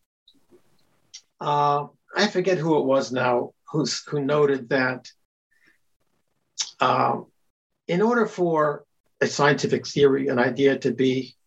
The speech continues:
believable, uh, t-, I'm sorry, in order to be accepted, it has to be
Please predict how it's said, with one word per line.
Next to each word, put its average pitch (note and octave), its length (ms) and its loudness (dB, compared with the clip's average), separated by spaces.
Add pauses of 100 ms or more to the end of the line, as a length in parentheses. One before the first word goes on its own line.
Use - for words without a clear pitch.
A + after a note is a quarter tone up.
(960)
believable, B2 920 0 (1300)
uh, B2+ 80 -6
t-, - 120 -2
I'm E3+ 160 2
sorry, C3+ 300 0
in B2+ 100 -4
order C#3+ 240 2
to B2 120 -8
be C#3 100 2
accepted, C3+ 540 -2
it D3 120 -4
has D3 260 0
to C#3 80 -6
be B2+ 300 0